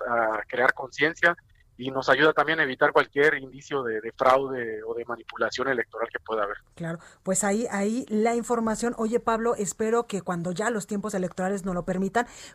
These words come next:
Speaker 2: pues, eh, te echamos una llamadita para que nos digas qué propones, qué quieres cambiar para Ciudad del Carmen allá en Campeche y cómo, eh, pues, eh, estás planteando tus propuestas de campaña, Pablo.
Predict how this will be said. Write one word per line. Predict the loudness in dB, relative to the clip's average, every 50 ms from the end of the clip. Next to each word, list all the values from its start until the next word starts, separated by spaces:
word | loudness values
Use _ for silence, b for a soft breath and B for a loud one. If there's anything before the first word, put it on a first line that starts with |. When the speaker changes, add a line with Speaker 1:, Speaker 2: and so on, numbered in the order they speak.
| B 0
Speaker 2:
pues, | 2 2 2 2 0
eh, | -2 -2 -2 -2 -2 -2 -2 -2 -2 -4 -4 -6
te | -8 -8
echamos | -8 -8 -6 -6 -4 -4 -4 -4 -4
una | -2 -2 -2
llamadita | -2 -2 -2 -2 -2 -4 -4 -4 -6 -4
para | -2 -4 -4
que | -4 -4
nos | -6 -4 -4 -4
digas | -2 -2 -2 -2 -4 B B B B B -6
qué | -4 -4 -2
propones, | 0 0 0 0 2 2 4 4 4 2 0 -2 -2 -6 -6 -4
qué | -6 -6 -2
quieres | 2 2 4 4 4 0 0
cambiar | -2 -2 -2 0 0 2 2 4 2 2 0
para | 0 0 0 0 0 -2
Ciudad | -2 -2 0 0 2 2
del | 2 0 0
Carmen | -2 -2 -2 0 0 0 0
allá | -2 -2 -2 -2
en | -2 -2
Campeche | -4 -4 -4 -2 -4 -4 -4 -4 -6 -6 B B B B B
y | -10 -10
cómo, | -6 -2 -2 0 0 2 0 0 0
eh, | 0 -2 -4 -4 -4
pues, | -4 -4 -4
eh, | -4 -4 -2 -2 -2 -2 -2
estás | -2 -4 -4 -4 -6 -6 -6 -4
planteando | -2 -2 -2 -2 -2 -2 -2 -2 -4
tus | -6 -6 -8 -10
propuestas | -8 -10 -8 -8 -8 -6 -6 -6 -6
de | -6 -6
campaña, | -6 -6 -4 -2 -2 -2 -4 -4
Pablo. | -2 -2 -2 -2 -2 -6